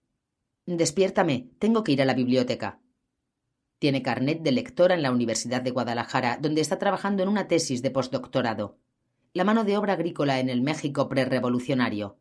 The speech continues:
un modelo estadístico. "¿Quieres jugar un poco?", pregunta ella. Son las cuatro de la mañana.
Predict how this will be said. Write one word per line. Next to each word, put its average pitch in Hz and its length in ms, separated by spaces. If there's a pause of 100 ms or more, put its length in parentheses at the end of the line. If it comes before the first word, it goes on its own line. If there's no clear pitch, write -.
un 185 180
modelo 180 280
estadístico. 120 800 (1200)
"¿Quieres 143 300
jugar 147 280
un 151 120
poco?", 180 420 (380)
pregunta 123 460
ella. 104 360 (720)
Son 202 200
las 226 160
cuatro 123 340
de 127 80
la 123 100
mañana. 120 500